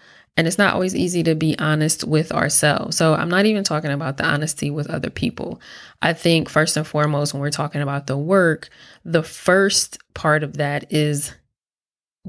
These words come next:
giving yourself a gift of honesty, right? Because we can't change what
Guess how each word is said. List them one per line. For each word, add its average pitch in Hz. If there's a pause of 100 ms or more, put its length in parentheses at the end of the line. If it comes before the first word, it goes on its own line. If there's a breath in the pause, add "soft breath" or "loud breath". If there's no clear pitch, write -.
giving 185
yourself 160
a 147
gift 151 (120)
of 147 (120)
honesty, - (160)
right? 156 (640 loud breath)
Because 208
we 214
can't 202
change 180
what 165